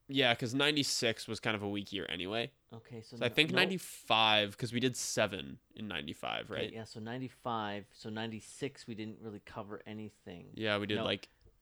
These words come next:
Speaker 2: We did
Speaker 1: English
Speaker 2: ninety
Speaker 1: Patient. Yeah.
Speaker 2: Sorry, I keep cutting you off. Please go ahead.
Speaker 1: I was just gonna say, like, I remember in ninety-six doing,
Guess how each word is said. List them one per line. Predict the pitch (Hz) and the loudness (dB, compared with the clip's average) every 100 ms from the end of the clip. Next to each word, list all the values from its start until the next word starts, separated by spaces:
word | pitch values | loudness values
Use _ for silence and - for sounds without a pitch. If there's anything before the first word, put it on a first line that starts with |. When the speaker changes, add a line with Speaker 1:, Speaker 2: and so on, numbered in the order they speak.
| - - | -20 -4
Speaker 2:
We | 127 | 2
did | 127 | 4
Speaker 1:
English | 117 | 6
Speaker 2:
ninety | 139 110 | 6 4
Speaker 1:
Patient. | 127 - _ | 2 -6 _
Yeah. | 85 80 - | -12 -12 -12
Speaker 2:
Sorry, | - 139 101 | -2 2 2
I | 101 | 4
keep | - 143 | 4 6
cutting | 127 110 | 6 8
you | |
off. | 101 - | 6 6
Please | - 110 | 4 6
go | 110 | 8
ahead. | 107 90 | 6 4
Speaker 1:
I | 135 | 2
was | 123 | 2
just | 120 | 0
gonna | 123 | 0
say, | 117 117 110 | 4 4 4
like, | 98 85 | 2 0
I | 101 | 0
remember | 104 110 110 107 | 0 0 0 0
in | 104 | -2
ninety-six | 104 101 - 113 - | -4 -4 -4 -6 -4
doing, | 117 107 98 95 | -2 0 0 -2